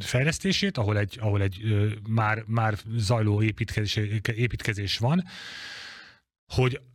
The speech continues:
összeállt az osztrák állam, összeállt az osztrák államvasutak, Ö B B, és Bécs városa, hárman összeálltak, összefogtak, és azt mondták, hogy ők előre megfinanszírozzák a területnek a rekultivációját, de úgy, hogy már bevonták, ö,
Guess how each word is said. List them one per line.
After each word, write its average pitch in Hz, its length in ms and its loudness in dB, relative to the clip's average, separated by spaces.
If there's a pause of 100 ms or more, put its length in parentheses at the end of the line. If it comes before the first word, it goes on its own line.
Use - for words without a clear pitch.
(120)
összeállt 190 520 4
az 170 140 4
osztrák 139 380 4
állam, 92 520 0
összeállt 135 480 2
az 131 100 4
osztrák 123 320 2
államvasutak, 117 800 2
Ö 113 120 4
B 107 100 2 (100)
B, 120 80 2 (280)
és 151 340 2
Bécs 117 300 0
városa, 101 460 2 (100)
hárman 107 420 0
összeálltak, 117 640 2
összefogtak, 147 680 0
és - 80 -18 (160)
azt - 20 -20
mondták, 120 220 2
hogy 127 120 0
ők 151 220 6
előre 123 260 6
megfinanszírozzák 104 760 2
a - 40 -2
területnek 104 480 0
a - 40 2
rekultivációját, 127 1040 2
de 156 120 2
úgy, 175 380 8 (480)
hogy 117 180 2
már 143 260 4
bevonták, 143 800 2 (340)
ö, 113 160 4